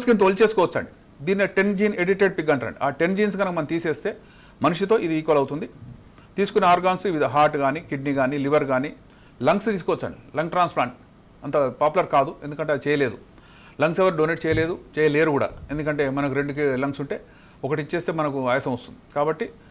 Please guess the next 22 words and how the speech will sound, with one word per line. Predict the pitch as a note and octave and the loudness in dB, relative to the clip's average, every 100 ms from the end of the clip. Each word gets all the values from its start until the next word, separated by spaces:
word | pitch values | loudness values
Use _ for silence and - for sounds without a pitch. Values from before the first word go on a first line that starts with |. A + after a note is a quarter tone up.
| - - - F3 | -20 -20 -6 2
ఇలా | E3+ - - - - | 2 2 -10 -20 -2
సాక్రిఫైస్ | F3+ G#3 G#3+ G3 | -2 2 2 4
చేస్తున్న | F#3+ F3 | 0 0
యానిమల్ | D#3+ E3+ E3+ D3+ | 0 -2 -4 -8
తీసుకోవచ్చు. | - D#3 - - B2+ | -4 -6 -6 -14 -2
లంగ్ | D#3 G3 | -2 2
ట్రాన్స్‌ప్లాంట్ | G3+ F#3+ F#3+ F3 | 2 2 -2 -4
సక్సెస్ | - D#3+ D#3 | -4 -2 -2
అయింది. | D#3 - - - - - - | -4 -10 -14 -20 -20 -20 -20
స్కిన్ | - G3+ G3+ | -4 -2 2
ట్రాన్స్‌ప్లాంట్, | F#3 D#3 C3+ - - - - - - | 2 2 -4 -6 -12 -20 -20 -20 -20
స్కిన్ | - G3+ F#3+ | -4 0 0
మొత్తం | F#3 A#3 G3+ | 0 -2 0
తీసి | G3+ - | -2 -6
పెట్టుకుంటారండి. | E3+ E3+ D3 C#3 G3 - - | -6 -6 -4 -6 -8 -18 -6
ఎవరైనా | D3 D#3+ C#3 | -4 -4 -2
బర్న్స్ | D#3 E3 D#3 | -2 -2 -6
పేషెంట్ | C#3+ C3 B2+ | -4 -6 -4
కానీ, | B2+ C#3 - - - - - - | -6 -8 -18 -20 -20 -20 -20 -2
రోడ్ | D#3 E3+ | 0 2
సైడ్ | F3 D3+ | 4 4
యాక్సిడెంట్ | D3+ C#3 | 2 -2